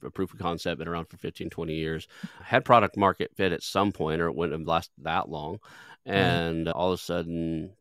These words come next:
Speaker 1: it just, the product market fit maybe doesn't fit so much anymore to where you're not competitive in the space. So you guys had to carve off another niche and verify product market fit on that one too.
Speaker 2: Mm-hmm. Yeah.
Speaker 1: So that's still going and moving forward, or?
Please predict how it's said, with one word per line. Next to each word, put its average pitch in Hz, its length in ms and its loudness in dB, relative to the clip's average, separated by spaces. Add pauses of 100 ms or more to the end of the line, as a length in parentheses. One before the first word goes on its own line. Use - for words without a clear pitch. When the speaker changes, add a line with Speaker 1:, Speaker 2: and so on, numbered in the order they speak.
Speaker 1:
it 90 180 -8
just, - 280 -12
the - 80 -8
product 82 380 -4
market - 380 -6 (100)
fit 80 260 -4 (420)
maybe 82 360 -4
doesn't 82 380 -8
fit - 140 -4
so - 180 -8
much 73 280 -8
anymore 76 580 -6
to - 80 -8
where 80 160 -2
you're 78 400 -4
not 90 240 -2
competitive 82 520 -2
in 78 140 -2
the 80 80 -6
space. - 640 -6 (480)
So - 140 0
you 92 100 4
guys 82 300 4
had 78 280 0
to 78 440 -2
carve 78 280 -2
off 73 280 -2
another 78 540 -6 (200)
niche 92 600 -4
and 78 380 -4
verify 78 520 0
product 78 320 -2
market 82 320 -6
fit 80 120 -2
on - 160 -4
that 87 180 -4
one 101 200 -12
too. 80 280 -6 (140)
Speaker 2:
Mm-hmm. 151 260 -2 (320)
Yeah. 131 180 -8 (140)
Speaker 1:
So 113 140 4
that's 104 200 8
still 117 420 10
going 110 380 6
and 95 220 4
moving 101 260 2
forward, 147 360 0
or? 90 180 -2